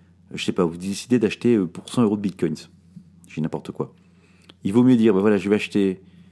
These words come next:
dix euros la première semaine, dix euros la deuxième semaine, dix euros, peut-être, euh, allez, peut-être, on va dire, on va diviser par, euh, sur un mois. Donc, voilà, je vais mettre cent euros ce mois-ci dans, en Bitcoins, et ben, je vais faire vingt-cinq euros par semaine.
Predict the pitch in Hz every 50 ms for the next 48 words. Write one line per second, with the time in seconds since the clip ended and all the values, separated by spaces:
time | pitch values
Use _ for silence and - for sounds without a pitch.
0 | _ _ - - _ _ _ _ _ - 87 95 98 117 147 156 135 131 135 123
1 | 123 123 117 104 - - 92 90 - - 85 82 85 87 101 110 110 - - _
2 | - - - 85 107 117 113 113 110 104 101 92 92 87 87 85 - - 73 80
3 | 80 85 90 92 82 80 90 101 98 98 92 101 101 98 - - 104 - 101 98
4 | 92 95 92 95 101 95 - - - - - 98 90 95 90 98 95 98 95 95
5 | 90 92 90 98 95 - 95 85 92 92 92 - - - - - - - - -
6 | 95 98 101 98 92 - - - - - - - - - _ _ - - - -
7 | 92 95 104 104 98 90 101 104 87 - - 127 123 120 110 117 107 - 110 107
8 | - - - 101 92 92 87 90 85 82 82 82 80 - - 87 104 120 - -
9 | 78 80 87 85 82 85 90 - - 87 78 85 104 104 - 107 95 - 101 90
10 | 87 - - - - 82 82 98 113 120